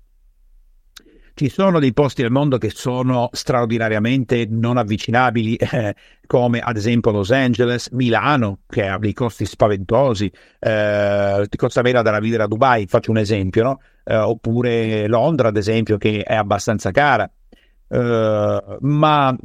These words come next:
tranne questi posti, se parliamo dell'Occidente, gli Stati Uniti, se tu sai come muoverti, come abbiamo imparato noi, ma puoi ottenere la stessa qualità che avevi prima a costi che sono veramente risicati, mettere da parte tantissimo denaro, se stai guardando qua con,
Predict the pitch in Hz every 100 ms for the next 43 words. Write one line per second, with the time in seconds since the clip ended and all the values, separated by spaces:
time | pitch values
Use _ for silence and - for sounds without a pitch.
0 | 113 - 165 190 175 127 - 120 127 107
1 | - 123 123 - _ _ - 123 120 127
2 | 147 131 113 117 - 131 120 113 135 143
3 | - - 110 - 117 131 113 110 107 113
4 | 143 120 - 123 104 90 123 127 131 113
5 | 104 101 135 131 87 82 101 95 110 104
6 | 127 117 110 127 - - _ _ - 113
7 | - 95 - 139 123 139 131 110 101 101
8 | - 165 - 127 123 113 113 113 117 135
9 | 113 98 104 104 _ _ _ - 131 -
10 | 123 - 131 110 104 - 117 98 110 143
11 | 120 110 110 107 110 160 101 92 104 104
12 | 120 113 110 95 - 107 127 120 107 -
13 | 127 143 110 87 90 - _ _ - 135
14 | 120 117 131 151 120 104 - 127 127